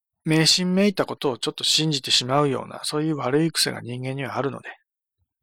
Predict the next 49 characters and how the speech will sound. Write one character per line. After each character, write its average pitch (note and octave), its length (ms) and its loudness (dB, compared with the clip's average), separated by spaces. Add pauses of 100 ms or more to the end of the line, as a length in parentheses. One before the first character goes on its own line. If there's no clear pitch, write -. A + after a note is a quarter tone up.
<laughs> - 1700 -18
こ C3 140 0
れ B2 60 -4
さ D#3 140 4
え C#3+ 40 6
や B2+ 100 6
っ B2+ 60 -2
と - 120 0
け C3+ 60 0
ば B2 80 0
大 A#2 200 -4
丈 B2+ 120 -4
夫 B2 60 -6
で B2 100 -4
す C3 120 0
よ、 A#2+ 120 -4
的 A#2 180 -8
な A2+ 80 -6
ね。 D3 200 -4 (600)
ま C3 220 0
あ、 - 260 -6
あ-、 D3 100 -2
あ E3 100 0
る F3 80 0
意 - 40 -2
味 B2 60 -6
平 E3 320 4
和 E3 120 6
ボ D#3 140 2
ケ E3 120 0
と - 120 -2
も G#2+ 80 -10
言 G#2+ 180 -10
う A#2+ 40 -10
け - 100 -8
ど A2+ 120 -14
ね。 C#3+ 160 -12 (1000)
う - 40 -18
ん。 - 60 -20 (600)
あ C#2 80 -12
の、 - 460 -20 (640)
本 F3 220 -4
当 F#3+ 120 2
の、 F#3 160 6
ま F3 140 4
あ、 D3+ 40 -2
危 - 140 0
機 E3+ 120 0
に A#2+ 280 -6